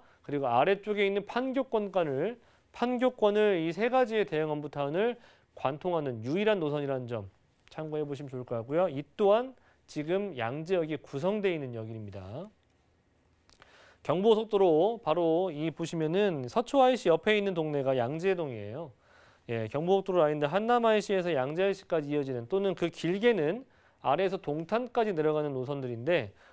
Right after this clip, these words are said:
이런 부분들, 지상부에 있었던 이런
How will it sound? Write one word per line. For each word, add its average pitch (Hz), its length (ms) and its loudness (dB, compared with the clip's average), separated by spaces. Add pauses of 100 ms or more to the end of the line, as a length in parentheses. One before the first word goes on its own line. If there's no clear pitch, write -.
(120)
이런 208 240 4
부분들, 190 540 2
지상부에 214 540 -2
있었던 185 440 0
이런 151 400 0